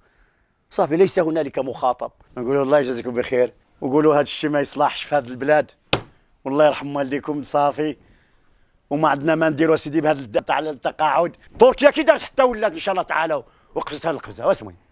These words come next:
بلعت الصناديق السوداء وجمعت كاع الفليسات تاع الامه وعطاتهم لها هكذا. على كل حال، هذه كلمه حول هذا البرلمان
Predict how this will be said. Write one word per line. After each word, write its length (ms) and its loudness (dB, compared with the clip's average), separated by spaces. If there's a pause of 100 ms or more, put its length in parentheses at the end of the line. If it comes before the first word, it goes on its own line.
(500)
بلعت 340 0
الصناديق 460 -4
السوداء 540 -6
وجمعت 320 -8
كاع 120 -4
الفليسات 520 -10
تاع 80 -2
الامه 420 -2 (240)
وعطاتهم 420 -4
لها 120 -16
هكذا. 400 -4 (460)
على 220 4
كل 300 -2
حال، 340 2 (680)
هذه 300 2
كلمه 460 0
حول 340 0
هذا 340 0
البرلمان 680 -2